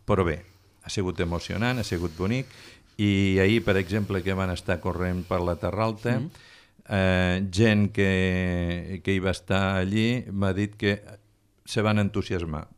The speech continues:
Speaker 1: Se van entusiasmar perquè correien per camins i eren camins asfaltats i camins sense asfalt. Llavors, els hi va agradar lo, lo ratll per allí.
Speaker 2: Era la primera vegada que
Speaker 1: La primera
Speaker 2: passaves
Speaker 1: vegada
Speaker 2: una
Speaker 1: que hi
Speaker 2: cosa
Speaker 1: anava.
Speaker 2: malament.
Speaker 1: Inconvenients?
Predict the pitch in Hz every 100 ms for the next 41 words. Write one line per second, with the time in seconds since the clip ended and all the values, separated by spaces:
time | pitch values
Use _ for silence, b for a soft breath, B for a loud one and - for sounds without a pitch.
0 | - - 92 104 104 104 98 101 98 107
1 | 107 95 87 95 - 85 90 87 85 85
2 | - 98 - 95 98 110 110 - b b
3 | b b b b b _ _ _ _ 98
4 | 95 92 90 90 90 90 90 90 82 -
5 | - 98 95 92 107 107 101 95 92 95
6 | 92 90 90 85 - - 87 90 90 -
7 | - 90 80 87 101 95 90 95 101 104
8 | 107 107 110 92 87 82 80 82 104 85
9 | 78 85 87 92 - 76 78 76 _ _
10 | _ _ _ _ _ _ _ _ 135 117
11 | 104 107 104 101 101 107 139 107 101 92
12 | 90 87 87 85 92 98 107 113 113 113
13 | 117 110 110 107 113 131 135 107 85